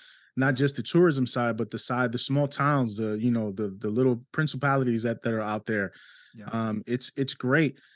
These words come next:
Speaker 1: So for you, so far now that you're full-time and you're not dealing with Devour Tours as much,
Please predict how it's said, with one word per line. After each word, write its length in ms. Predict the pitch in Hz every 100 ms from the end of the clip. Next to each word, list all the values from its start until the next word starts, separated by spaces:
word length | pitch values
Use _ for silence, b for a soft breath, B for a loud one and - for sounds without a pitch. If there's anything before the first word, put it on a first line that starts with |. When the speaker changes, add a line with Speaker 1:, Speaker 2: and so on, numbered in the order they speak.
| b
Speaker 1:
So 220 | - 165
for 160 | 156 156
you, 480 | 151 190 214 160 - _ _ _ _ 127
so 260 | - 175 185
far 240 | 185 180
now 200 | 165 160
that 140 | 156 -
you're 80 | 139
full-time 540 | 151 139 151 143 139
and 120 | 127
you're 100 | 131
not 260 | 139 135 117
dealing 260 | 139 131
with 100 | 127
Devour 340 | 117 113 123 120
Tours 320 | - 127 117
as 160 | 117 117
much, 260 | 117 -